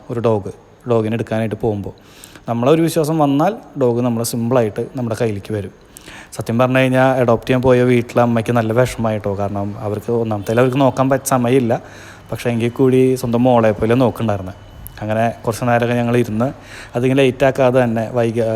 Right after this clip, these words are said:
വൈകിക്കാതെ തന്നെ ഞങ്ങൾ, ആ, കൊണ്ടുവരേണ്ട കാര്യങ്ങൾ നോക്കി. കാറിൽ ഇരുന്നു കേട്ടോ. നല്ല സുന്ദരിമണിയായിട്ട് നല്ല അനുസരണയുള്ള കുഞ്ഞായിട്ട് ഞങ്ങൾ ഇരുന്നു.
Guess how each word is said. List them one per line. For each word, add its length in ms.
വൈകിക്കാതെ 500
തന്നെ 160
ഞങ്ങൾ, 240
ആ, 20
കൊണ്ടുവരേണ്ട 320
കാര്യങ്ങൾ 340
നോക്കി. 320
കാറിൽ 240
ഇരുന്നു 240
കേട്ടോ. 180
നല്ല 520
സുന്ദരിമണിയായിട്ട് 840
നല്ല 200
അനുസരണയുള്ള 540
കുഞ്ഞായിട്ട് 400
ഞങ്ങൾ 220
ഇരുന്നു. 280